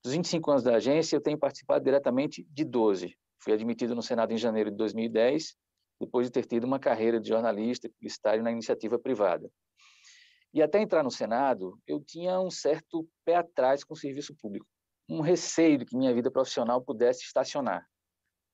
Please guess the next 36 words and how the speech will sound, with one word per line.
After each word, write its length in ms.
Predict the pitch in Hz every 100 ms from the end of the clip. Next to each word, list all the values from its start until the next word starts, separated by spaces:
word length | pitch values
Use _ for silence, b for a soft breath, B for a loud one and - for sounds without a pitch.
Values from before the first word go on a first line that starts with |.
| -
Era 140 | 131
um 60 | 160
preconceito 640 | 180 180 214 - 175 170
mesmo. 280 | 151 95 - _ _ b b b b b -
Mas 160 | 135
ainda 240 | 175 190 156
bem 180 | 147 165
que 60 |
eu 40 | 160
estava 420 | 147 151 151 156
inteiramente 720 | 160 - 185 180 147 151 151
enganado. 480 | 143 123 104 95 90 _ _ _ _
O 40 | -
que 120 | 170
eu 20 |
encontrei 480 | 180 151 139 135 123
desde 460 | 120 165 214 196
o 20 | 202
primeiro 380 | 139 143 165
dia 280 | 110 107 131
de 100 | 135
trabalho 460 | - 107 107 107 101
aqui 220 | - -
no 80 | 151
Senado, 440 | - 107 110 117 - _ -
na 80 |
comunicação 580 | 98 127 110 107 107 143
do 60 | 151
Senado, 380 | 117 107 117 123 b b b -
foi 120 | 117
justamente 520 | 151 185 143 139 151
o 40 |
contrário. 460 | - 135 - - - _ _ _ _ _ _
Gente 440 | 110 143 139 123 - _ _ -
bem 240 | 107 156
preparada, 640 | 156 - 101 104 110 127